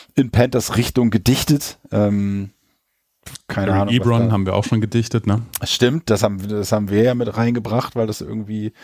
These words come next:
Speaker 1: ein sehr logischer Schritt wäre. Mm. Und die Draftklasse, ähm, was die Titans angeht, soll ja auch relativ tief sein. Also, ähm, je nachdem, wie so der Plan ist, wo du dein Geld ausgeben willst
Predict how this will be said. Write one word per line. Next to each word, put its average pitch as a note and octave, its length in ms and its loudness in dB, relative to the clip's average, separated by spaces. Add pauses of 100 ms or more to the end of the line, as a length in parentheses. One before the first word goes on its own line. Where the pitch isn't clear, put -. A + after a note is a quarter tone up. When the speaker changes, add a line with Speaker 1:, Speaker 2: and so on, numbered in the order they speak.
(320)
Speaker 1:
ein G#2+ 220 2
sehr G#2+ 140 4
logischer A2+ 360 -2
Schritt A2 340 -6
wäre. A#2+ 380 2 (320)
Mm. G2+ 480 0 (540)
Und C3 220 0
die A#2+ 120 -4 (220)
Draftklasse, G2 840 0
ähm, F#2 840 -4
was G2 180 0
die F#2 100 -12
Titans G2 380 2
angeht, F2 280 -4
soll F2 160 0
ja E2+ 120 -2
auch D#2+ 220 -10
relativ E2+ 360 -6
tief - 320 -6
sein. E2 300 -6 (160)
Also, F2+ 480 -8 (200)
ähm, G2 440 -12 (100)
je G#2 140 0
nachdem, G2+ 480 0
wie G2+ 160 0
so G2+ 120 -4
der F#2+ 140 2
Plan G#2 320 2
ist, F#2 220 -6
wo G2 100 -6
du G2+ 80 -10
dein F#2+ 220 0
Geld G2 360 2 (220)
ausgeben G#2 540 -2
willst G#2 420 -2